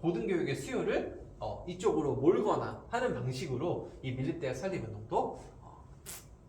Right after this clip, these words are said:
막게 됐죠. 경성제국 대학은 이제 해방 후에 이제 서울대학교로, 어, 편입돼서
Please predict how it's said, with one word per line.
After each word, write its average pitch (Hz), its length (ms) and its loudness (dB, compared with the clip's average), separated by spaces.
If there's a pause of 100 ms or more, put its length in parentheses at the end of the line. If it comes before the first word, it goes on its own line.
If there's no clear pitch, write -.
(600)
막게 - 380 -4
됐죠. 110 300 -6 (920)
경성제국 233 580 2
대학은 156 560 8 (1200)
이제 135 220 -4
해방 196 300 2
후에 165 420 4
이제 113 120 -6
서울대학교로, 170 920 -2 (260)
어, - 300 -16
편입돼서 196 760 -2